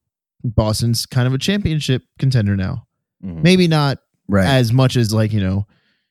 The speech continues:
Speaker 1: if LeBron went there, but, you know, he definitely started a conversation.
Speaker 3: Yeah,
Speaker 1: Same thing
Speaker 3: put,
Speaker 1: with
Speaker 3: put
Speaker 1: Kemba.
Speaker 3: in the right system, like that system with Brad Stevens, you, why not? Like, yeah, I mean,
Speaker 1: Exactly,
Speaker 3: Boston could,
Speaker 1: exactly.
Speaker 3: could have done something. Yeah, for sure.
Speaker 1: But the thing is, is I don't put Draymond in either one of those two categories.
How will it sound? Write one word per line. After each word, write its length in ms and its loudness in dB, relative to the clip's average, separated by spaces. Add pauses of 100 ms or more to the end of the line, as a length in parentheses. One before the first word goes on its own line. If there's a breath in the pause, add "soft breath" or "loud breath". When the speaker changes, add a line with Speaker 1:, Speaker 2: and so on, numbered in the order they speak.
(480)
Speaker 1:
if 140 0
LeBron 400 2
went 180 -2
there, 340 -2
but, 380 2 (800)
you 160 2
know, 140 2
he 160 2
definitely 420 2
started 340 0
a 20 -10
conversation. 600 -2 (140)
Speaker 3:
Yeah, 140 4
Speaker 1:
Same 160 0
thing 60 4
Speaker 3:
put, 160 4
Speaker 1:
with 120 0
Speaker 3:
put 140 4
Speaker 1:
Kemba. 40 -4
Speaker 3:
in 140 2
the 100 4
right 260 2
system, 440 0
like 300 -4
that 260 -2
system 400 -2
with 120 -4
Brad 240 0
Stevens, 460 -2
you, 140 4 (100)
why 240 0
not? 280 0 (120)
Like, 260 -6
yeah, 200 -2
I 80 -4
mean, 60 -2
Speaker 1:
Exactly, 360 2
Speaker 3:
Boston 260 0
could, 80 2
Speaker 1:
exactly. 360 0
Speaker 3:
could 140 2
have 100 -2
done 180 2
something. 460 -8
Yeah, 160 -4
for 160 -8
sure. 160 -4
Speaker 1:
But 60 6
the 100 4
thing 160 6
is, 280 2
is 120 0
I 100 0
don't 200 0
put 140 4
Draymond 380 2
in 100 2
either 200 2
one 100 4
of 80 2
those 160 -4
two 100 -2
categories. 560 -10